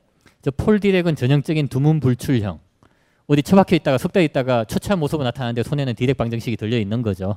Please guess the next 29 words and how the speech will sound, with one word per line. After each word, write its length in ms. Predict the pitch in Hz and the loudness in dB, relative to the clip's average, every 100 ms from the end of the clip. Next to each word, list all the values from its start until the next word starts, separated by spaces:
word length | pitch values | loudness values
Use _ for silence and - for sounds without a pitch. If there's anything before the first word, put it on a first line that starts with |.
| - | -8
예. 260 | 92 90 - _ _ 135 | -12 -12 -16 _ _ -6
어디서 180 | 135 | -2
많이 260 | 123 110 139 | -2 0 0
보던 320 | 120 117 117 | 0 2 2
엉덩이 280 | 117 127 135 | 4 4 6
무거운 260 | 107 113 107 | 6 4 2
사람이고, 640 | 117 107 95 87 117 95 _ _ _ _ _ _ _ - | 0 0 -4 -2 0 -2 _ _ _ _ _ _ _ -4
여기 140 | 160 | -2
하이젠베르크는 800 | 160 165 180 180 151 139 - 147 | 0 0 0 2 4 2 -2 -6
스포츠 420 | 127 - 208 - 190 | -6 -2 -2 -2 -4
광입니다. 720 | 127 139 147 107 104 92 - - | -2 0 -2 -2 -2 -4 -8 -18
특히 220 | - 196 | -6 -4
등산을 400 | 117 120 156 147 | -4 -2 0 0
좋아합니다. 520 | 107 104 95 92 82 - _ _ _ | 0 -2 -4 -10 -14 -16 _ _ _
뭐가 200 | 135 175 | 0 0
안 80 | - | 0
풀리면 300 | 170 180 160 | 0 0 -4
기어 240 | - 180 | 2 2
오릅니다. 460 | 117 131 175 113 95 | 4 4 2 0 0
핸드클라이밍 600 | 143 151 - 160 123 110 | 0 -2 -2 -2 -2 0
하는 200 | 135 170 | 0 0
거죠. 400 | 139 95 92 117 127 | 0 -4 -6 -8 -8
예. 240 | 92 95 98 _ _ _ _ _ _ | -12 -12 -16 _ _ _ _ _ _
그래서 200 | - 185 | 2 4
휴양지에 520 | 160 214 214 202 185 135 | 6 6 6 6 2 2
휴양 340 | 208 220 214 | 4 4 4
갔다가 540 | 185 - 170 151 180 | 0 2 2 4 4
또 180 | 208 214 | 4 4
알아내요. 540 | 147 131 107 113 113 | 4 2 2 2 2